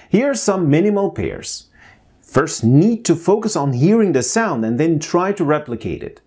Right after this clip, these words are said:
You can produce a sound that you can distinguish. So notice how I pronounce these words.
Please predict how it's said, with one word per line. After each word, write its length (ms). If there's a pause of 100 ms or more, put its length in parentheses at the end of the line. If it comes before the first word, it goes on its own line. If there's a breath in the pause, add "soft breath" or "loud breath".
(420 soft breath)
You 100
can 300
produce 400
a 40
sound 320
that 160
you 120
can 260
distinguish. 720
So 260
notice 360
how 200
I 120
pronounce 460
these 280
words. 520